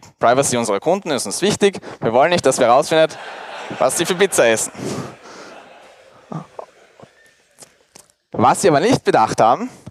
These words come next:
das Backen der Diabolo-Pizza hat einen eindeutigen Geruch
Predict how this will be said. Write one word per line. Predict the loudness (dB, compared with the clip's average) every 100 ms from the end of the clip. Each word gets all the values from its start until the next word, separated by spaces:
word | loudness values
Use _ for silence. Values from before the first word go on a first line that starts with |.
| _ -20 _ -8
das | -6 -2
Backen | 0 0 2
der | 2
Diabolo-Pizza | 4 2 4 2 0 0 4 2 2 _ _ _ _
hat | -2 0
einen | 2
eindeutigen | 2 2 2 2 0
Geruch | 0 2 0 -2